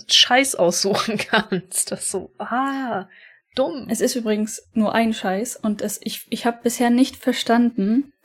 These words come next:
Speaker 2: also du kriegst einen ganzen Katalog, allein das Drucken von diesen Katalogen kostet massiv viel Geld und dann hast du natürlich, ich weiß gar nicht, was wir pro Katalog am Ende, Spoiler, bezahlt haben im Endeffekt, ne? Aber ist halt ein gewisses Budget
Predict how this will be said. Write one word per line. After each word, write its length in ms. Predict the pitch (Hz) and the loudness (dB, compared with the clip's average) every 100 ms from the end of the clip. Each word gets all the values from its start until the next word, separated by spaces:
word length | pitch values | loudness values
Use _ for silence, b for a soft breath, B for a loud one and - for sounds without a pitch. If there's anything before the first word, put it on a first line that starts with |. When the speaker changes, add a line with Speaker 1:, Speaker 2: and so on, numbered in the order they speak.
| - | -4
Speaker 2:
also 120 | 220 | -2
du 80 | 220 | 0
kriegst 280 | - 269 - | 0 0 2
einen 80 | 240 | 4
ganzen 260 | 254 269 | 4 4
Katalog, 460 | 262 262 233 185 180 | 2 2 2 2 2
allein 200 | 214 226 | 2 4
das 120 | 254 - | 2 2
Drucken 300 | 254 - 214 | -2 0 -2
von 160 | 208 | -2
diesen 180 | 180 196 | -2 -2
Katalogen 420 | 196 196 180 175 | -4 -2 -2 -2
kostet 340 | 185 185 180 175 | -2 -4 -4 -4
massiv 360 | 185 - 220 | -4 -2 -4
viel 160 | - 208 | -2 -4
Geld 360 | 196 170 240 B B B B B - | -2 0 -2 B B B B B -4
und 200 | 196 220 | 0 2
dann 460 | 220 220 220 - _ _ _ _ _ _ _ - | 4 4 2 -4 _ _ _ _ _ _ _ -20
hast 300 | - 247 - | -2 -2 2
du 20 | 240 | 2
natürlich, 460 | 233 - 233 233 | 2 2 2 2
ich 100 | - | 2
weiß 180 | 247 254 | 2 4
gar 120 | 240 | 2
nicht, 120 | 233 214 | 2 2
was 180 | 220 | 2
wir 100 | 233 | 2
pro 280 | 220 - 220 | 0 2 0
Katalog 460 | 220 220 202 208 214 | 0 -2 0 0 -2
am 120 | 190 | -2
Ende, 360 | 202 202 196 202 | 0 2 0 -2
Spoiler, 420 | - 196 196 175 | -2 0 2 0
bezahlt 500 | 185 185 220 254 277 | -4 -4 0 0 0
haben 220 | 175 170 | -2 -2
im 120 | 170 165 | -2 -2
Endeffekt, 500 | - - - - 214 | -4 -6 -8 -6 -2
ne? 180 | 254 240 | -2 0
Aber 320 | 202 196 190 | 0 0 0
ist 160 | 214 | -2
halt 160 | 226 220 | -2 0
ein 60 | 214 | -2
gewisses 420 | 202 214 220 196 | -2 -2 -4 -2
Budget 480 | 196 170 190 302 | -4 0 0 0